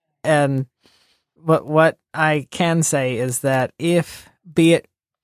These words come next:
Garth, me, whoever you go with who is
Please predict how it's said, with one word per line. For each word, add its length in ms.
Garth, 540
me, 540
whoever 440
you 160
go 180
with 280
who 120
is 320